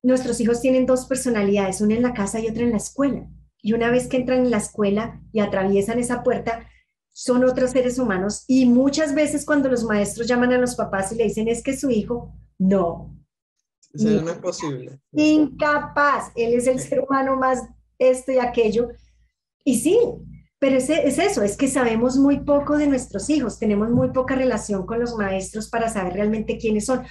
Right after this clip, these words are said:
Speaker 1: con los amigos, nos da miedo y vergüenza tener relación con los amigos de nuestros hijos.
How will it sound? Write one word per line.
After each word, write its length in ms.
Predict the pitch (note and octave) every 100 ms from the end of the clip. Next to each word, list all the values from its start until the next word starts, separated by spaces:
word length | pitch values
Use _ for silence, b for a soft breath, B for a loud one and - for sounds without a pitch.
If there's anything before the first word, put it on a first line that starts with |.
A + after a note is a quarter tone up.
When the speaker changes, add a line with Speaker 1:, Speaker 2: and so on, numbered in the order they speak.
| B B
Speaker 1:
con 200 | C4 C4
los 180 | B3 A#3+
amigos, 480 | G#3 A3 A#3+ B3+ B3+
nos 240 | C4+ A#3
da 120 | A#3+ B3
miedo 360 | C#4 C#4+ D#4
y 80 | F4
vergüenza 520 | D4 A#3 B3+ D4 G4
tener 220 | D#4+ A3+ G#3+
relación 300 | B3+ B3 G3+
con 120 | A#3
los 100 | B3
amigos 260 | G#3+ F#3+
de 80 | A#3
nuestros 340 | A#3 - F#3+ C4
hijos. 420 | D4+ B3+ -